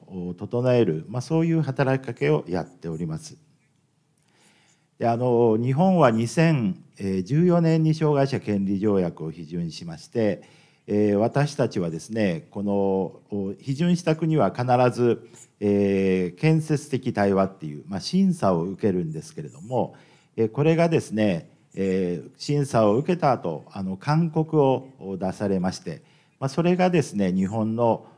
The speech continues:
法制度のバージョンアップに、あの、役立つ、まあ、絶好の機会だというふうに考えておりました。えー、そのためにですね、積極的に、まあ、働きかけていこう。えー、具体的には、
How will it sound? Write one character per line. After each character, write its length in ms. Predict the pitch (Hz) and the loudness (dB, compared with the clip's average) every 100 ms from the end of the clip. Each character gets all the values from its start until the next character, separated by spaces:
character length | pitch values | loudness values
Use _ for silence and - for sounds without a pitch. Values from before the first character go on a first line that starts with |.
| _ | _
法 220 | 117 113 | 0 0
制 240 | 107 117 | 4 4
度 100 | 101 90 | 4 0
の 120 | 85 | 0
バ 180 | 101 104 | 0 0
ー 20 | |
ジ 60 | 107 | 0
ョ 60 | |
ン 100 | 104 | 2
ア 60 | 101 | 0
ッ 20 | |
プ 160 | 98 82 | -2 -8
に、 180 | 78 76 _ _ - | -10 -14 _ _ -16
あ 120 | 87 | -10
の、 480 | 92 85 82 80 82 | -8 -6 -8 -10 -6
役 240 | 101 107 | -2 0
立 380 | 120 113 - 80 | 2 2 -2 -10
つ、 20 | |
ま 100 | 98 | -6
あ、 20 | 98 | -2
絶 260 | 113 117 | -2 -2
好 200 | - 165 | 0 2
の 140 | 165 165 | 2 0
機 120 | 160 | 0
会 220 | 151 139 | 2 2
だ 140 | 80 - | 2 -4
と 180 | - - | -12 -10
い 100 | 120 | -6
う 80 | |
ふ 40 | 135 | -2
う 40 | |
に 140 | 147 90 | -4 -4
考 100 | 92 92 90 | -4 -4 -2
え 160 | 85 | -4
て 220 | 78 71 - _ _ _ 92 | -6 -14 -18 _ _ _ -2
お 100 | 90 | -2
り 120 | 92 | 0
ま 100 | 92 | -2
し 120 | - | -4
た。 180 | - 64 _ - _ _ - | -8 -14 _ -20 _ _ -6
え 100 | 107 | -4
ー、 20 | |
そ 140 | - | 0
の 140 | 151 160 | 2 2
た 140 | 160 | 4
め 120 | 175 | 4
に 120 | 180 165 | 2 0
で 100 | 190 | -2
す 140 | - | -2
ね、 180 | 190 87 | -2 -2
積 260 | - 117 | -2 -4
極 220 | - 160 160 | -2 -4 -2
的 260 | 165 180 | -4 0
に、 260 | 165 175 156 | 0 0 -2
ま 120 | 104 | -6
あ、 20 | - | -6
働 340 | - 104 98 | -2 0 0
き 40 | |
か 100 | 104 | -2
け 100 | 101 | -4
て 160 | 95 80 | -6 -6
い 80 | 78 | -6
こ 260 | 80 71 - | -8 -8 -10
う。 40 | _ _ _ | _ _ _
え 100 | 95 | -4
ー、 80 | 95 | -2
具 100 | 110 | 0
体 240 | 117 117 | 2 2
的 260 | 120 135 151 | 2 -2 0
に 100 | 175 | 2
は、 380 | 160 98 78 | 4 2 0